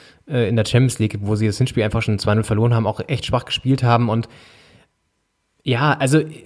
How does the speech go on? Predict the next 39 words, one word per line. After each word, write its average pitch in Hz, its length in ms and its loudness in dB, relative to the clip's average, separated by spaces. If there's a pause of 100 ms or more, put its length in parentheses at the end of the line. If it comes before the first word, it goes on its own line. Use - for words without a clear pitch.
(100)
die 139 80 -2
Frage 180 340 2
ist, 175 140 -2
Eberl 180 240 2
hat 160 80 2
jetzt 156 160 0
auch 147 80 4
nochmal 143 140 2
Rose 143 280 0
besch-, 127 220 -4
bekräftigt, 151 480 -2
dass 123 140 -6
Rose 120 200 -2
bleibt 208 400 2
und 139 60 0
er 123 100 2
will 127 220 0
ihn, 120 240 0
äh, 90 220 -10
die 113 140 -4
Saison 170 280 2
zu 190 100 -2
Ende 165 200 0
bringen. 156 160 2
Das 135 160 -4
kann 196 120 0
ich 220 80 -2
auch 135 80 -2
irgendwie 151 160 2
alles 143 160 0
nachvollziehen. 160 380 0
Das 127 80 -2
finde 165 140 -2
ich 135 80 -4
auch 110 80 0
eigentlich 160 160 -2
den 143 100 -4
richtigen 131 300 -4
Schritt, - 480 0